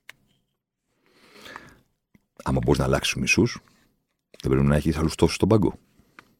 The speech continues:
Κάποτε λέγαμε δεκαεξάδα.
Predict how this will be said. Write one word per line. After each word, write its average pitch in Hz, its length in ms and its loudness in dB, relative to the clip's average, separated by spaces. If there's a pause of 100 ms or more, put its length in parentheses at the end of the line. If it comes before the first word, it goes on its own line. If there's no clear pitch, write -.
(1500)
Κάποτε 80 340 4
λέγαμε 80 260 6
δεκαεξάδα. 78 560 2